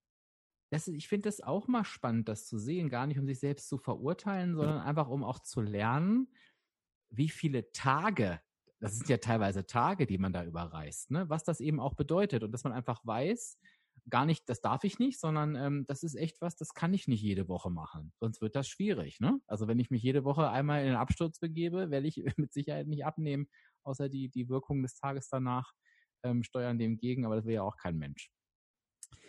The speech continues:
Okay, also die Feierei haben wir auch abgehakt und jetzt hast du an, ein Thema, da muss ich nachfragen, weil das finde ich sehr, sehr beeindruckend, hast du angedeutet, du hast dir, ähm, das <laughs> ein oder andere Kochbuch zugelegt.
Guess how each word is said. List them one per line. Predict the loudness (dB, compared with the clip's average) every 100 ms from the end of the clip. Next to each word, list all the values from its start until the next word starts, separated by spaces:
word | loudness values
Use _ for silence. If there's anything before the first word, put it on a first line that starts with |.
| -18 -16 -18 -20 _ _ _
Okay, | -2 0 -4 -4 _ _
also | -6 -4
die | -4
Feierei | 0 0 2 2
haben | 2
wir | 2
auch | -2 -2
abgehakt | -6 -4 -4 -4 -8 -12 _ _
und | 0 0
jetzt | 0 -4 -6 -8
hast | -8 -6
du | -6 -6 _ _
an, | 0 2 0
ein | 0 0
Thema, | 2 2 4
da | 4
muss | 2
ich | 2
nachfragen, | 0 0 0 -4
weil | -2
das | -6
finde | -4 -4
ich | -2
sehr, | -2
sehr | -2 -4
beeindruckend, | -4 -4 -2 -2 -2 -2
hast | -4 -6
du |
angedeutet, | -4 -2 -2 0 -2 -2 -8 -8 -10
du | -4
hast | -4 -4 -2
dir, | 0 0 -2
ähm, | -2 -2 -2
das | -6 -10 _
<laughs> |
ein | -2 0
oder | 2 4 2 4 4
andere | 6 6 2
Kochbuch | 2 2 2 -2 -6 -6 -8 -14 -14
zugelegt. | -4 -2 0 2 0 -2